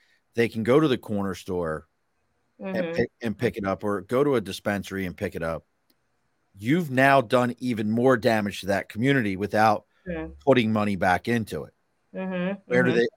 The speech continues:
Speaker 1: where do they go from there?
Speaker 2: That's a good question. That's a good question. I think that th-, that has come up with cannabis legalization, with the dispensaries, you know, people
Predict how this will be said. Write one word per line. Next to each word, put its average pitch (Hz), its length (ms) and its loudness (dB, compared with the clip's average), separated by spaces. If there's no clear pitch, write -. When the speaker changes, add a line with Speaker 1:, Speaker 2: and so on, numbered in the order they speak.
Speaker 1:
where 120 220 2
do 117 80 0
they 107 100 2
go 98 240 -2
from 92 180 -10
there? 104 300 -2
Speaker 2:
That's 262 180 8
a 466 60 12
good 466 260 12
question. 226 720 6
That's 233 220 2
a 302 40 -2
good 294 180 2
question. 185 640 2
I 254 140 12
think 320 420 0
that 262 380 10
th-, 196 180 -16
that 240 320 10
has 233 160 8
come 247 300 2
up 233 320 6
with 202 220 0
cannabis 240 460 4
legalization, 254 720 4
with 208 120 -2
the 185 80 -2
dispensaries, 254 1040 2
you 226 100 -4
know, 196 140 4
people 208 480 -2